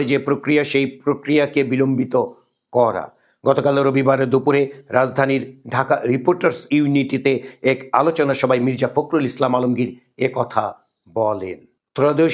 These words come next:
জাতীয় সংসদ নির্বাচনে মাঠ প্রশাসনের কর্মকর্তাদের নিরপেক্ষভাবে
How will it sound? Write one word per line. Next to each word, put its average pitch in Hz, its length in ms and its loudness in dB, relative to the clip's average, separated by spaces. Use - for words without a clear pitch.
জাতীয় 135 340 2
সংসদ 139 380 0
নির্বাচনে 135 440 2
মাঠ 135 220 2
প্রশাসনের 135 680 0
কর্মকর্তাদের 127 960 0
নিরপেক্ষভাবে 131 760 0